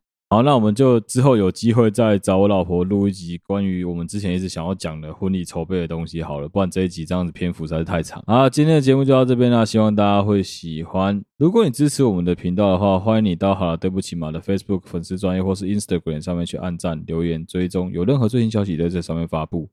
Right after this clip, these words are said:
如果你对我们的节目有任何的意见、批评、指教，或者说你有任何的素材想要提供给我们，都欢迎你私讯到我们的粉丝专页小盒子，不管是我、我老婆或是小帮手有看到，都会帮忙做回复。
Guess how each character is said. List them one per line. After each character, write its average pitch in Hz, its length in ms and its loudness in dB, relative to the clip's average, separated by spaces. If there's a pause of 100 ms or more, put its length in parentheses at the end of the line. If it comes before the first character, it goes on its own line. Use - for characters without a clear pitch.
(160)
如 151 140 6
果 190 120 4
你 160 60 2
对 160 120 4
我 143 60 6
们 113 100 2
的 107 80 2
节 110 160 0
目 120 160 2
有 101 60 4
任 113 180 2
何 104 140 2
的 101 120 2
意 107 200 0
见、 107 260 0
批 120 160 0
评、 117 180 0
指 95 200 -6
教， 110 240 2
或 113 100 2
者 117 80 4
说 117 180 0
你 113 120 2
有 113 100 4
任 123 140 2
何 113 80 0
的 107 100 2
素 123 220 0
材 104 200 2
想 101 140 0
要 123 80 2
提 107 160 -2
供 113 220 2
给 104 140 0
我 98 80 2
们， 85 200 -2
都 107 140 2
欢 107 200 0
迎 104 80 0
你 90 60 -2
私 98 240 -4
讯 98 240 -4
到 95 140 2
我 87 40 0
们 82 120 -6
的 82 100 -4
粉 82 160 -10
丝 95 120 -4
专 95 200 -2
页 98 140 0
小 78 220 -6
盒 82 200 -4
子， 85 240 -6
不 139 100 0
管 101 160 4
是 117 80 0
我、 92 320 4
我 104 120 2
老 104 160 4
婆 90 200 -2
或 113 100 2
是 123 60 2
小 90 140 0
帮 107 220 2
手 92 160 0
有 82 100 -2
看 101 160 -2
到， 101 160 2
都 101 100 0
会 104 60 4
帮 95 160 2
忙 87 240 -4
做 92 180 0
回 85 240 -4
复。 101 280 -4